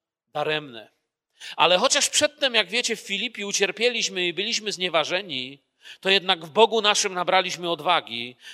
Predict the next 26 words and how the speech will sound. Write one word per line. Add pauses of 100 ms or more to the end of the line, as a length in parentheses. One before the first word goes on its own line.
by
w
ciężkim
boju
głosić
wam
Ewangelię
Bożą. (500)
Albowiem
kazanie
nasze (240)
nie
wywodzi
się
z
błędu, (200)
ani
z
nieczystych
pobudek (200)
i
nie
kryje
w
sobie (240)
podstępu”.